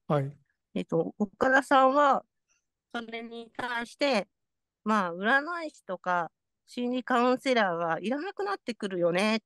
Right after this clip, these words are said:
Speaker 2: 言ってますね。
Speaker 1: うん。
Speaker 2: で、一人の人に大体四五千人のデータしかないのに、チャットジーピーティーだと何億っていうデータが集まるから、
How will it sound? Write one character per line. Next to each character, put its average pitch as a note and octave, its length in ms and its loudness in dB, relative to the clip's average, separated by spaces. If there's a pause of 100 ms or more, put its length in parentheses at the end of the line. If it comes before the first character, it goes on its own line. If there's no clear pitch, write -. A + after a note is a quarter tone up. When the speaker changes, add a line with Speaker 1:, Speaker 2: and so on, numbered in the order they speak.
(100)
Speaker 2:
言 D#3+ 100 -2
っ - 20 -12
て - 120 -6
ま D#3+ 160 0
す D3 120 -14
ね。 D3 140 -6 (460)
Speaker 1:
う D#3+ 60 -2
ん。 C#3 360 -2
Speaker 2:
で、 F3 480 -2
一 - 260 -2
人 D#4 160 2
の F3+ 100 -4
人 - 180 -6
に E3 100 -6
大 F3+ 220 0
体 F#3 360 0 (440)
四 G#3+ 180 -4
五 A#3 160 -4
千 B3+ 260 2
人 B3+ 240 0
の A#3+ 180 0
デ B3 140 -2
ー - 40 -20
タ F3 160 0
し - 80 -18
か - 120 -12
な F3 200 -4
い F3 100 -14
の D#3+ 100 -14
に、 G3 220 -2 (800)
チ A3+ 100 -2
ャ A3 40 2
ッ - 100 -2
ト A#3+ 80 -2
ジ B3 120 -10
ー B3 200 -6
ピ B3 120 -6
ー B3 40 -10
テ B3 140 -8
ィ - 40 -2
ー - 40 -6
だ F3 120 -2
と G3+ 240 0
何 B3+ 300 2
億 F#3+ 220 0
っ - 20 -6
て - 160 -6
い E3 100 0
う E3+ 60 0
デ F3 180 4
ー - 20 -20
タ D#3+ 120 -4
が D3+ 200 -4
集 E3 100 -6
ま F3+ 180 0
る D#3+ 100 -8
か C#3 140 0
ら、 D#3 260 -2